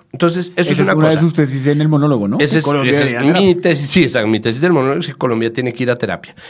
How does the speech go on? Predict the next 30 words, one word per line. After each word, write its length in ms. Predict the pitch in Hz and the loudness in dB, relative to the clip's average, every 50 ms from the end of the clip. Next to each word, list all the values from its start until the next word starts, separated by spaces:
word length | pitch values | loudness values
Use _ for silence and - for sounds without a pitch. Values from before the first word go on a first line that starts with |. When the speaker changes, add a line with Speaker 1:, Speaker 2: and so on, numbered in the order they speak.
| - - | -10 -2
Speaker 1:
Pero 140 | - 175 180 | 0 0 0
entonces, 500 | - 202 202 202 196 226 262 226 - - _ _ _ _ _ _ _ - _ - - _ _ _ | 2 0 0 0 0 -2 -4 -6 -8 -14 _ _ _ _ _ _ _ -20 _ -20 -20 _ _ _
¿qué 120 | - 185 190 | 0 0 2
es 60 | 185 | 2
lo 80 | 208 | 2
que 120 | 185 226 202 | 0 0 0
pasa? 300 | - 226 185 - - - _ _ _ _ _ _ _ _ _ - _ _ _ _ _ _ - | 0 0 0 -2 -4 -14 _ _ _ _ _ _ _ _ _ -20 _ _ _ _ _ _ 0
Nosotros 540 | 151 160 175 165 185 180 160 185 202 190 | 2 4 4 4 2 0 -2 -2 -4 -4
estamos 440 | 190 - - 160 147 143 151 147 143 - | -2 0 0 0 2 2 0 -2 -2 -4
metidos 760 | 165 170 170 165 151 - - 165 175 175 175 190 202 196 - - - _ - | -2 0 0 0 0 -2 -2 0 2 2 2 2 0 -4 -8 -16 -18 _ -2
en 160 | 156 156 151 | 0 0 0
el 100 | 139 135 | 0 0
cuento 280 | - 143 139 139 143 151 | 0 -2 -2 0 -2 -2
en 40 | 131 | -2
que 60 | 160 | -2
nosotros 400 | 143 120 123 117 117 - 110 110 | -2 -2 -4 -6 -6 -4 -2 0
no 180 | 113 117 120 117 | 2 2 2 2
ganamos. 480 | 123 131 143 151 131 - - - - _ _ _ _ - | 0 0 -2 -2 -4 -6 -10 -20 -20 _ _ _ _ -8
Entonces, 360 | 135 127 143 139 131 139 151 | -6 -4 -2 -2 -2 0 0
no 120 | 165 170 | 2 2
hay 80 | 175 170 | 2 2
forma 320 | 175 185 190 185 185 190 | 0 0 -2 0 0 0
de 60 | 196 | 0
ganar. 340 | 175 175 175 175 - - - - - - - - - _ _ | -2 -2 -2 -2 -4 -6 -8 -16 -20 -20 -20 -20 -20 _ _
Cuando 340 | - 151 165 165 170 165 165 | 0 0 2 4 4 4 4
nosotros 500 | 165 160 156 180 180 175 190 208 226 220 | 2 2 2 0 0 0 0 -2 -2 0
ganamos 580 | 202 220 196 151 135 123 113 95 80 - - _ _ _ _ _ _ _ - | 0 0 2 2 2 0 -2 -4 -6 -12 -18 _ _ _ _ _ _ _ -6
en 120 | - 143 151 | -2 -2 0
las 180 | 143 135 - | 0 -2 -4
elecciones, 640 | 131 117 107 - - 131 110 87 76 - - - | -6 -6 -6 -4 -4 -4 -4 -4 -6 -14 -20 -20